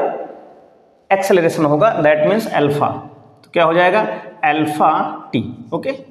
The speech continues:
दूसरा इक्वेशन क्या है? यहाँ पे एस है, एस क्या है? Displacement है। यहाँ पे क्या है? Angular displacement होगा, that means theta। Theta is equal to omega naught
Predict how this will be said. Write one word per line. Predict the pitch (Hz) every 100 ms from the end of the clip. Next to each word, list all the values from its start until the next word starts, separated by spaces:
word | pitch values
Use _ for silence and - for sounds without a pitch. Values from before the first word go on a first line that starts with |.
| - _ _ - - _ -
दूसरा | 135 190 233 240
इक्वेशन | 233 233 220 233 -
क्या | 233
है? | 226 190
यहाँ | 196 208 214
पे | 202 - 220
एस | 233 233 226
है, | 240 302 - - - - 196
एस | 208 208
क्या | 226
है? | 214 220
Displacement | 156 - - 208 233 233 240 240
है। | 208 262 269 - - 143
यहाँ | 165 170
पे | 196 190
क्या | 180 180
है? | 240 - 233
Angular | 277 269 208
displacement | 170 160 165 156 156 151
होगा, | 156 202
that | 165 156 156
means | 220 220 -
theta। | 143 139 113 - - - - - _ _ _ -
Theta | 208 208 196
is | 175
equal | 165 170 165
to | 220 - - - - - - _
omega | 147 156 165 190 151
naught | 156 190